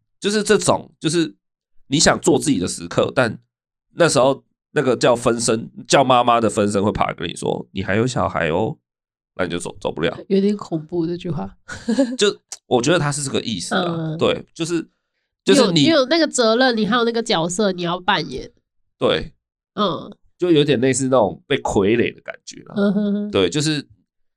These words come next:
Speaker 1: 小小内心深处的你，好像在心里面这样子。
Speaker 2: 在那边反抗。
Speaker 1: 对，就是，就是那个大的工藤新一被困在柯南的身体里了，这样子啦。
Speaker 2: 好。
Speaker 1: 对不对？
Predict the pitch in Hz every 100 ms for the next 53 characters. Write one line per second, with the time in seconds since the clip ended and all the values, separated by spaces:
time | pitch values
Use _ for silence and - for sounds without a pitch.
0 | _ - 127 170 - 101 120 156 135 135
1 | 131 135 135 151 117 98 69 67 _ _
2 | _ _ _ - - 151 131 131 120 131
3 | 120 117 - 98 71 85 - - - _
4 | _ _ _ _ 220 208 202 190 175 -
5 | 156 180 - _ 135 110 147 147 156 139
6 | - _ - 151 160 151 - 143 127 120
7 | 107 - 156 143 113 113 131 131 127 110
8 | 117 120 120 120 123 120 127 113 110 104
9 | - 110 110 73 71 80 104 101 - 80
10 | 80 57 - - 50 - - - _ _
11 | _ _ - 160 - - 85 73 67